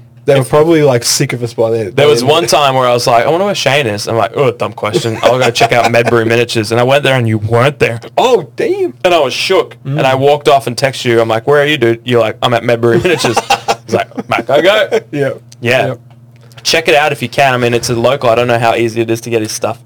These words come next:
Speaker 2: internationally.
Speaker 1: Yeah.
Speaker 2: He's got
Speaker 1: Yeah.
Speaker 2: S T Ls, though, on My Mini Factory.
Speaker 1: He does.
Speaker 2: So
Speaker 1: Yeah.
Speaker 2: go to Medbury Miniatures. I don't know what the website is. Google that shit.
Speaker 1: Yeah, yeah.
Speaker 2: Um, because his stuff, the sculpts and the actual metal miniatures,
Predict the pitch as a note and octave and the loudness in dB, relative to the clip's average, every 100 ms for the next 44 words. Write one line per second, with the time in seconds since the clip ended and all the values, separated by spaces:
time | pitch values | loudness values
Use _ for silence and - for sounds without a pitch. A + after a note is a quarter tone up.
0 | - A#2+ A#2 A2 - A#2 B2+ B2 B2+ B2+ | -8 -8 -4 -4 -4 -2 2 2 2 0
1 | A2 C#3 F3+ - - - F3+ F#3 D#3+ C3+ | -2 -2 2 2 2 2 4 4 2 2
2 | B2 B2 C3 C#3 C#3+ D3 D3 B2+ G#2+ A#2 | 2 0 0 -2 -2 0 0 -2 -2 0
3 | A#2 A#2+ B2 A#2 - - - - C#3+ B2 | 2 2 2 0 0 -4 -8 -4 0 2
4 | D3 C3 C3 B2+ C3+ B2 A#2+ A#2+ - B2 | 2 2 -2 -2 -2 -2 -2 -2 -2 -2
5 | A#2 - A#2 A2+ A2+ G#2+ A2 A2 A#2 A2 | -2 -2 -2 0 0 2 0 0 0 -2
6 | G#2+ G2+ A#2+ A2+ G#2+ G#2 - G#2 B2 A#2 | -2 -2 0 0 -2 -4 -8 -8 -4 -4
7 | G#2+ - - A2+ A2 G#2 G#2+ A2+ - - | -6 -12 -2 0 0 -4 -8 -16 -20 -10
8 | C#3 - C3+ - C#3 D#3 - C#3+ B2 - | -8 -2 -2 -2 -6 -6 -4 -2 -2 -6
9 | - A#2 A2+ - - - D#3 C#3+ C#3+ - | -2 -2 -2 -6 -6 -2 0 0 0 -6
10 | - - - - - - - - A#2+ A#2+ | -8 -10 -20 -20 -20 -20 -20 -8 -2 -2
11 | A#2 B2 C3+ - D3+ C3+ A#2 A2+ - - | -2 -2 -2 -2 -2 0 0 -2 -4 -20
12 | - - B2+ A#2+ A#2+ C#3 A#2 A2+ A2 - | -20 -12 -4 -2 0 -2 0 0 0 -2
13 | G#2+ G2+ G#2+ | -6 -6 -8